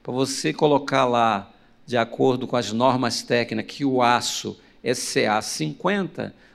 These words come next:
você antes passa um teste, estica aquela vara de ferro até a sua ruptura, pra ver, antes da ruptura, qual é a carga que ela resiste.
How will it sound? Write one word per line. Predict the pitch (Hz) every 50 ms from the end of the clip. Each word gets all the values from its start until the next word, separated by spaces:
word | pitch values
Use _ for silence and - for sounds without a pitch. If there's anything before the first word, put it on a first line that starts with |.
| _ -
você | 143 131 131 - - 156 147
antes | 139 143 170 170 175 - -
passa | - - - - 156 170 190 190 - - - 165 -
um | 170 165 147
teste, | 139 - - 165 156 156 151 - - - - - - - - _ -
estica | 143 156 151 - - - - - - - - - 208 240 247 - - 160
aquela | - - - 156 147 139 135 131
vara | 127 117 123 110 110 139 135 135 127 127
de | 110 -
ferro | - - - - 151 151 147 131 110 104 104 - - - _ _ _ _ _
até | - 135 139 139 - 180
a | 185 185
sua | - - - 190 170
ruptura, | 143 156 165 - - - - 160 165 160 147 117 117 - - - - - - - - _ _
pra | - 139 147 143
ver, | 135 131 156 165 165 156 - - - - -
antes | 165 196 240 233 -
da | 180 160
ruptura, | 147 160 156 160 - - 175 185 185 180 - - - _
qual | - - 175 185 202
é | 202
a | 190
carga | - - - - 170 185 180 180 165 151
que | 139 -
ela | 143 139 135
resiste. | 127 147 151 147 135 - 147 165 165 151 - - - - - -